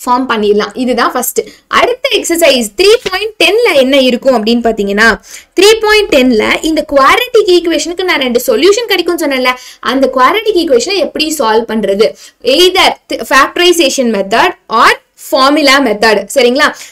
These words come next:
factorization method யூஸ் பண்ணிக்கலாம், formula method யூஸ் பண்ணிக்கலாம். So, அந்த formula தான் minus b plus or minus root of b square minus four A C divided by two A. இதெல்லாம் டெய்லியும், டெய்லியும்,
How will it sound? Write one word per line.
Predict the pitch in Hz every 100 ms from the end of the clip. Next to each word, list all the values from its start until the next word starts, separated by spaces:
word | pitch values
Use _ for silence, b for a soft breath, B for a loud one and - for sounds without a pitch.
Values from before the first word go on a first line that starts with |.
| -
factorization | 254 262 349 330 339 330 311
method | 294 294 320 320
யூஸ் | 285 -
பண்ணிக்கலாம், | 262 254 330 539 - -
formula | 339 254 339 339 294
method | 233 233 294
யூஸ் | 247 -
பண்ணிக்கலாம். | 208 214 -
So, | 269
அந்த | 269 415 480
formula | 285 254 240 214
தான் | 214 403 - B B
minus | 233 233 269 277 233
b | 381 466
plus | 240 226
or | 233 240
minus | 226 226 233
root | 220
of | 226
b | 214 220 -
square | 247 240
minus | 214 214 220 -
four | 214 214
A | 208
C | 214 359
divided | 226 214 214 208
by | 277
two | 220
A. | 208
இதெல்லாம் | 269 214 226 240
டெய்லியும், | 208 220 254
டெய்லியும், | 214 220 403